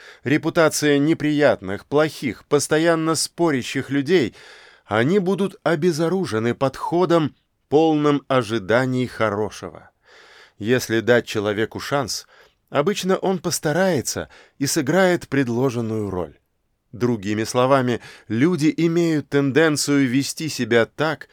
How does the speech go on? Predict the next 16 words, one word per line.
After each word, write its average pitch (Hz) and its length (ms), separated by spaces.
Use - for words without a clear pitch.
как 143 280
вы 123 260
от 165 260
них 117 360
ждёте. 101 600
Попробуйте 170 720
посмотреть 147 640
на 104 160
проблему 120 600
с - 240
их 165 280
точки 151 440
зрения, 101 600
с - 160
их 117 180
позиции. 123 680